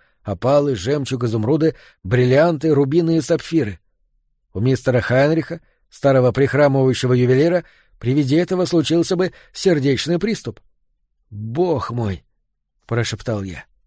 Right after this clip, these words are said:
Эрис, Джая и Йота казались заинтересованными, но даже близко не ошеломленными.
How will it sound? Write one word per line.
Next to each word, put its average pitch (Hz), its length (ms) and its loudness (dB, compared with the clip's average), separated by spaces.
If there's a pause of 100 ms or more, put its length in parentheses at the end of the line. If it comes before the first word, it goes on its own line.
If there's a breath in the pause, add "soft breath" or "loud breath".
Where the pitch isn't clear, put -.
(520)
Эрис, 143 420 2
Джая 143 460 2
и 139 60 2
Йота 165 300 0
казались 147 480 0
заинтересованными, 143 1080 -2 (360)
но 202 140 -4
даже 147 280 2
близко 147 460 0
не 127 140 0
ошеломленными. 120 800 -2